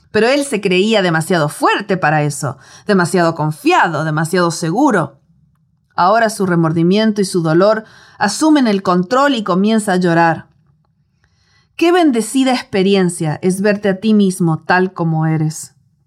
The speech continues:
Cuando llegas al fondo y comprendes tu verdadera condición, entonces puedes permitirte aceptar la ayuda que cambiará tu vida.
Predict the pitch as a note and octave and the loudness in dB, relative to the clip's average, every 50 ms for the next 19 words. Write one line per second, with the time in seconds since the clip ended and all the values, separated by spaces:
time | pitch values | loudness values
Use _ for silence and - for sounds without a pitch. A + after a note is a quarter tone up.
0 | _ _ _ _ _ _ _ _ G3+ G3 G3+ A3 - D#4+ F4 F4+ E4+ E4+ C#4 A#3 | _ _ _ _ _ _ _ _ 0 0 2 2 2 2 2 2 2 2 0 0
1 | A3+ - - - C#4 C4 A#3+ G#3 F#3 E3+ D#3 D#3+ D#3+ D#3+ E3+ F3 F3 G3+ A3+ A#3+ | -2 -4 -2 0 2 2 2 2 0 0 0 -2 -2 -2 -2 -2 0 0 0 0
2 | A#3+ A#3+ A#3+ A#3+ - G3+ F#3+ F#3 F3+ F3+ F#3 F#3 A#3+ C#4 D4 C4+ A#3 G#3+ G3+ F#3+ | 0 0 -2 -2 -2 0 0 0 0 0 0 0 2 0 0 0 0 0 0 0
3 | G3 F#3 - - F#3 F3 E3+ E3 E3 - _ _ _ - _ - - G3 G3 F#3 | -2 -2 -2 0 0 0 0 0 -4 -6 _ _ _ -20 _ -2 0 2 2 2
4 | F#3+ - D4+ F4+ G4 G4 F4+ - A#3 G3 F#3 - _ A3+ A3+ A3+ A#3 A3+ - - | 2 2 2 2 2 0 -2 -4 -6 -6 -6 -6 _ -2 -2 0 -2 -4 -4 -4
5 | G3 F#3 F3+ F3+ E3+ F3 - A#3 A3 A3+ - G#3+ G3 - F3 E3 - - E4 F#4 | -2 0 0 0 0 0 -2 -2 -2 -2 -2 -4 -2 -2 -4 -6 -2 -2 0 0
6 | E4 B3 G#3+ G3 F#3+ G3 F#3+ A3 A3 G3 F3+ F3 F3 F3+ F3 E3+ D#3+ E3 E3+ D#3+ | 0 0 0 -2 -2 0 0 2 2 2 2 0 -2 -4 -4 -2 -2 0 0 0
7 | E3+ E3+ E3 - F3+ F3 F#3 G3+ G3 F3 E3+ E3 D#3+ F3 - | 0 0 0 0 0 2 4 4 4 4 2 0 0 -2 -6